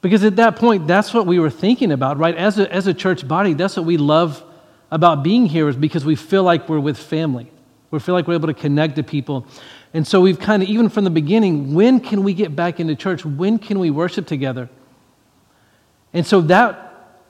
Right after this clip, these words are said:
when we first started looking at this, that, that was the angle I was coming at,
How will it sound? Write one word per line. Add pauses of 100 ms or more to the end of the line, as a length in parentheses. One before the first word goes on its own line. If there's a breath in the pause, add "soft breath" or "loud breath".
(160)
when
we
first
started
looking
at
this,
that,
that
was
the
angle
I
was
coming
at,